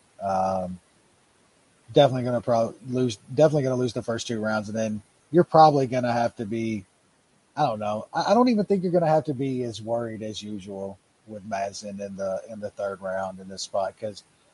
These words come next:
this, it ain't like Guida's got the greatest cardio at this point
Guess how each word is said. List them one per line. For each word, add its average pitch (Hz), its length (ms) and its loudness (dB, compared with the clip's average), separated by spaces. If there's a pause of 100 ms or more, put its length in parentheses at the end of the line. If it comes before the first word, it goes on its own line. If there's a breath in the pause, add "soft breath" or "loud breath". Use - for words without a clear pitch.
(360 soft breath)
this, 147 260 0
it 156 80 4
ain't 170 240 2
like 143 240 0
Guida's 120 380 -6
got 113 260 -4 (140)
the 117 80 -8 (120)
greatest 107 560 -8
cardio 107 560 -2
at 101 120 -10
this 101 160 -10
point 101 420 -6